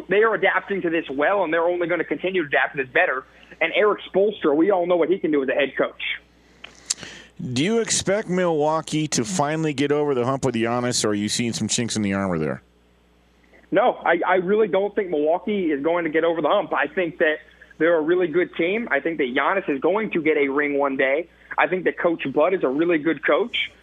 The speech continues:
Speaker 1: but I, I don't think that they are going to get over the hump this year. I really think that, and, and last year, I think it was last year, that they were breaking every, every record in terms of covering the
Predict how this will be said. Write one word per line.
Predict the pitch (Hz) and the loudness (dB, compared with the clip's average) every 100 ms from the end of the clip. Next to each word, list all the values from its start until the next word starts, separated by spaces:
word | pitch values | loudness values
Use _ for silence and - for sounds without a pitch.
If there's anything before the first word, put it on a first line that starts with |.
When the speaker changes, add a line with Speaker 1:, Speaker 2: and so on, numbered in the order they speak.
| _ - | _ -2
Speaker 1:
but | 160 | 2
I, | 170 208 208 | 2 2 0
I | 165 196 | 0 2
don't | 151 165 208 | 2 0 0
think | - 196 | -2 -2
that | 196 | 0
they | 156 | 2
are | 170 | 2
going | 156 170 | 2 0
to | |
get | 156 165 | 0 0
over | 156 | 2
the | 147 | 0
hump | 151 180 | 0 0
this | 175 160 | -2 -2
year. | 220 165 - | 0 0 2
I | 151 | 0
really | 147 180 196 202 | 2 2 2 0
think | 196 190 175 | -2 -2 -2
that, | 147 - _ | -4 -6 _
and, | 156 | -2
and | 151 160 | 0 0
last | 180 220 - | 2 0 0
year, | 208 | 0
I | 185 | 2
think | 175 | 0
it | |
was | 139 | 2
last | 160 185 - | 2 2 0
year, | 170 | 0
that | 151 - - - | 2 0 -10 -6
they | - | 0
were | 247 | 0
breaking | 165 202 202 185 | 2 0 2 0
every, | 196 190 175 160 _ _ _ | 2 0 0 -4 _ _ _
every | 202 196 165 | 0 2 2
record | 175 185 208 185 | 2 2 0 0
in | |
terms | - 190 165 | -2 -2 -2
of | |
covering | - 185 185 | 0 0 0
the | 127 | -4